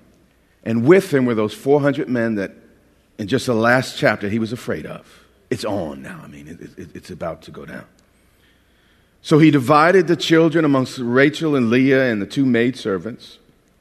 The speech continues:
And he put the maidservants and their children in front, Leah and her children behind, and Rachel and Joseph last, the ones he loved the most, furthest back.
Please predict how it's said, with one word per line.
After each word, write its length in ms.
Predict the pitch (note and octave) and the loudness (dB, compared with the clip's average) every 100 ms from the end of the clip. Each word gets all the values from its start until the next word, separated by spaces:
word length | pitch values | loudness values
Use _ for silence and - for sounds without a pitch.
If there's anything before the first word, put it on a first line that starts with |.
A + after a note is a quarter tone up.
| _ | _
And 100 | D3+ | 0
he 60 | C#3+ | 0
put 300 | D3 F#3+ F#3+ | 4 2 4
the 80 | D#3+ | 2
maidservants 760 | D3+ E3 D#3+ - D#3 D#3 D3 | 4 4 2 2 4 4 2
and 120 | C#3 B2 | 0 -2
their 80 | |
children 380 | A#2 D3 D3 D#3 | 0 0 0 0
in 60 | D#3 | -4
front, 300 | - C3+ - | -4 -4 0
Leah 240 | C3 D3 | 2 2
and 100 | C3 | 2
her 60 | C3 | -2
children 340 | C3+ B2+ C#3 | -4 -4 -4
behind, 320 | B2 G2 G#2 | -4 -2 -2
and 100 | G2 | -2
Rachel 280 | G#2+ C3 C#3+ | -2 -2 -4
and 100 | C3 | -6
Joseph 360 | G#2+ A2+ G2+ F#2 | -4 -6 -8 -8
last, 360 | E2+ - - | -6 -6 -8
the 60 | - | -12
ones 180 | F2+ G2+ | -8 -6
he 80 | F#2+ | -4
loved 220 | F#2+ D#2+ | -4 -4
the 60 | E2 | -8
most, 420 | D#2+ A#1 - - _ _ _ _ | -8 -10 -16 -20 _ _ _ _
furthest 440 | - - A#1+ - | -16 -16 -16 -18
back. 200 | - - | -18 -18